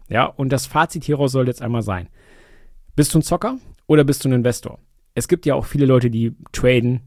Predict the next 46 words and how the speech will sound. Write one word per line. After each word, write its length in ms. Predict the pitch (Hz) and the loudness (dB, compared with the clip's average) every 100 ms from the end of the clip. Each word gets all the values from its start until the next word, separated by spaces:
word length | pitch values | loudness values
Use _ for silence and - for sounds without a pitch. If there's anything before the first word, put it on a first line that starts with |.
| - | -4
ja, 120 | 120 | -2
die 80 | 117 | 0
sagen, 240 | 113 107 | 0 0
„Hey, 240 | - 120 113 | -2 -2 -4
ich 220 | - - | -8 -4
setze 200 | 120 120 | -4 -4
jetzt 140 | - | -8
auf 160 | 117 - | -10 -8
steigende 340 | - 123 120 | -2 0 0
oder 80 | 110 | -2
fallende 300 | - 127 127 | 0 0 0
Kurse.“ 220 | 139 127 | 0 -2
Das 160 | 117 113 | -2 -4
ist 120 | 120 | -2
in 60 | 113 | 0
meinen 220 | 113 110 | 0 0
Augen 240 | 98 95 | -2 -4
halt 120 | 101 | -6
Zocken. 360 | - 208 214 226 _ | -6 -4 -4 -8 _
Ja, 180 | 110 135 | 0 0
man 140 | 123 | 0
kann 220 | - 131 | -2 0
dadurch 280 | 127 113 104 | 0 0 -2
Wissen 220 | 113 - | -4 -4
und 120 | 117 104 | -4 -4
sowas 360 | 107 107 - - | -4 -4 -8 -10
viel 180 | - 123 | -4 -2
entgegenwirken. 680 | 117 131 151 147 - 170 - - - _ _ - | 0 0 0 -2 -4 -8 -10 -20 -20 _ _ -2
Aber 460 | 123 135 139 139 _ - _ _ _ _ _ - | 2 6 4 2 _ -20 _ _ _ _ _ -4
der 140 | 117 | -2
Zocker, 420 | - - 160 226 - _ _ _ - | -2 -2 -2 -2 -8 _ _ _ -8
der 80 | 110 | -4
Trader 300 | - 147 131 | 0 2 2
sieht 160 | 123 | 2
rote 180 | 139 139 | 0 0
Zahlen 240 | - 131 127 | 0 -2 -2
und 80 | |
flippt 240 | 117 123 - | -2 -6 -6
aus. 240 | 101 98 | -8 -4
Ja, 80 | 123 | 2
der, 140 | 131 | 2
der 180 | 127 131 | 4 2
setzt 280 | 135 139 - | 2 0 0
dann 100 | 127 | 2
noch 200 | 131 - | 2 0
mehr. 220 | 117 110 | -6 -8